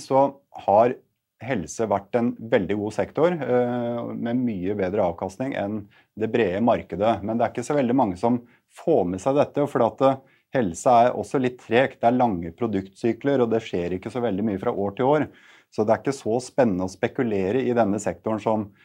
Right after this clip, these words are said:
kanskje i teknologi eller andre, eh, sektorer hvor skiftene er mye større. Eh, men hvis man har en lang horisont, så er, eh, så er helse et, eh, veldig fornuftig sted å investere. Eh, og som Paul, eh,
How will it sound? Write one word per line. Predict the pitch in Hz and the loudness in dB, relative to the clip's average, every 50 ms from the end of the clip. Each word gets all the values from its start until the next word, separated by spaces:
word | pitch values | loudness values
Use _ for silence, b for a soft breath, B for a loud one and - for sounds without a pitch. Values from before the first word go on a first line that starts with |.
| b b _ - | b b _ 0
kanskje | 123 101 92 - 95 95 | 0 0 0 -2 -4 -4
i | - | -4
teknologi | - 98 - - 110 110 110 110 95 92 92 95 101 | -4 -8 -6 -4 -2 -2 -2 -2 -2 -2 -2 -2 0
eller | 110 113 117 | 2 2 2
andre, | 104 92 87 95 104 | 2 2 2 2 2
eh, | 107 110 104 107 110 107 107 104 104 | 2 2 2 0 -4 -4 -4 -6 -6
sektorer | - - - - - 98 101 113 117 | -6 -6 -8 -6 -6 -4 -2 -2 -2
hvor | 113 110 104 104 104 95 - - - 110 | -2 -2 -2 -4 -4 -8 -12 -16 -16 -14
skiftene | - - - 95 90 - - _ _ _ 120 113 101 101 | -14 -10 -8 -8 -10 -10 -14 _ _ _ -2 0 0 0
er | 107 | 0
mye | 110 104 95 95 104 110 110 - - - _ _ | 0 0 0 0 -2 -2 -4 -8 -14 -20 _ _
større. | _ - _ - - 80 78 87 104 - - b b b b b b b b b b b b b b b _ - | _ -10 _ -4 -4 -4 -2 -4 -4 -4 -4 b b b b b b b b b b b b b b b _ -6
Eh, | 107 110 113 117 117 117 117 113 110 110 - | -2 0 0 2 2 2 0 0 -2 -4 -4
men | 107 117 127 143 165 170 143 | -2 0 2 2 2 0 -4
hvis | - 117 123 127 123 - | -4 -4 -4 -4 -2 -2
man | 156 139 | -2 2
har | 135 123 117 123 | 2 2 2 2
en | 143 143 | 2 4
lang | 131 123 127 131 | 4 4 2 2
horisont, | 127 139 135 143 143 - 147 151 147 151 - | 0 -2 -2 0 0 2 0 0 0 -2 -2
så | - 151 123 104 104 | 0 2 4 4 4
er, | 110 120 123 | 4 4 4
eh, | 123 123 123 123 120 123 123 123 120 | 4 4 2 2 0 0 -2 -2 -4
så | 120 - 123 110 104 | -2 0 0 0 0
er | 110 117 | 0 -2
helse | 123 110 90 - - - 104 | -4 -6 -6 -8 -8 -8 -8
et, | 104 104 - - | -8 -8 -8 -8
eh, | 113 110 110 | -8 -6 -6
veldig | 107 101 87 85 85 | -6 -8 -8 -10 -10
fornuftig | - 110 101 92 87 - _ - 107 | -8 -6 -6 -6 -8 -10 _ -10 -8
sted | 98 - 92 85 | -6 -4 -2 -2
å | 87 | -2
investere. | 92 95 98 104 101 - - 82 87 90 101 98 98 _ _ _ _ _ _ _ _ _ _ _ _ _ _ _ _ _ - | -2 -2 -2 -4 -4 -4 -4 -4 -2 -4 -6 -8 -10 _ _ _ _ _ _ _ _ _ _ _ _ _ _ _ _ _ -6
Eh, | 113 117 120 | -4 -2 -2
og | 117 120 | -2 -2
som | 117 - 135 131 | -2 -2 -4 -4
Paul, | - - 110 117 123 127 131 131 | -2 2 2 4 4 2 2 0
eh, | 127 127 123 120 | 0 0 -2 -4